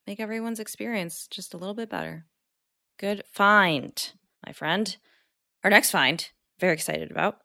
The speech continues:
from Print Mag, Type Tuesday. Stephen Minisfand tackles type in the healthcare industry. That is my best attempt at the name. I hope I got it right, Stephen. This is a very interesting article. So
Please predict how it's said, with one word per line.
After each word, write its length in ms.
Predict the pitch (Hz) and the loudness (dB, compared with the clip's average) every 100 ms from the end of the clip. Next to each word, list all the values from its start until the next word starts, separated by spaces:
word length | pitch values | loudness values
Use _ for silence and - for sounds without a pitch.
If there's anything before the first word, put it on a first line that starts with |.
| _ | _
from 180 | 170 151 - | -6 -6 -8
Print 480 | - 196 - - - 170 | -4 -4 -4 -10 -10 -6
Mag, 540 | 160 131 131 175 - _ _ | -2 2 2 2 -4 _ _
Type 180 | - 294 | 0 0
Tuesday. 540 | - 311 240 135 73 - _ _ _ | 2 0 4 4 4 -4 _ _ _
Stephen 720 | - - 220 226 254 247 247 - _ _ _ - | -8 -2 0 4 4 4 2 -4 _ _ _ -8
Minisfand 880 | 175 196 247 - 151 120 117 180 - _ _ _ _ _ _ _ _ _ _ _ _ - | -2 2 2 0 -2 -4 -4 -6 -10 _ _ _ _ _ _ _ _ _ _ _ _ -2
tackles 400 | 185 196 214 - | 2 4 2 4
type 280 | 180 180 - - | 4 4 -2 -4
in 100 | 156 | -4
the 60 | |
healthcare 400 | 151 147 - 151 | 0 -2 0 0
industry. 460 | 131 131 - 87 - _ _ | 0 -4 -4 -6 -6 _ _
That 140 | - 151 | 0 0
is 80 | 165 | 2
my 100 | 165 | 4
best 240 | 175 180 | 4 4
attempt 260 | 214 214 196 | 2 0 0
at 60 | |
the 80 | 190 | -2
name. 400 | 180 156 151 156 - _ _ | 0 2 0 -4 -12 _ _
I 40 | 160 | -6
hope 140 | 160 | -2
I 60 | 156 | 0
got 140 | 156 | 0
it 140 | 156 | 0
right, 260 | 147 127 127 | 0 -2 -2
Stephen. 600 | - 143 131 127 131 147 - _ _ - | -6 -4 -2 -2 -2 -6 -12 _ _ -12
This 120 | 196 | -6
is 120 | 220 | -2
a 60 | 233 | -2
very 580 | 175 208 208 202 202 | 0 4 6 6 4
interesting 520 | 196 175 175 165 165 151 | 2 -2 -4 -6 -4 -2
article. 480 | 135 147 - 104 | -4 -4 -6 -6
So 440 | 147 - 170 165 | -6 -2 2 2